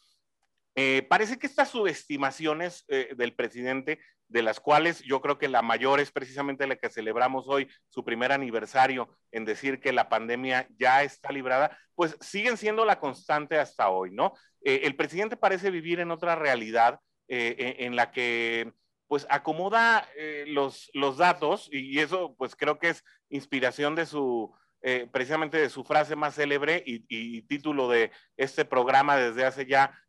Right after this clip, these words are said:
eh, diez semanas. Estas subestimaciones, pues, mm,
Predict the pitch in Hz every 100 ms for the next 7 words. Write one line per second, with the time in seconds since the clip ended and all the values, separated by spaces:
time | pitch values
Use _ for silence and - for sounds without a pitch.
0 | _ 117 110 110 120 135 143 143 139 143
1 | - - _ _ _ _ _ - 175 254
2 | 233 202 156 151 143 131 170 208 202 160
3 | 135 - _ _ _ 143 151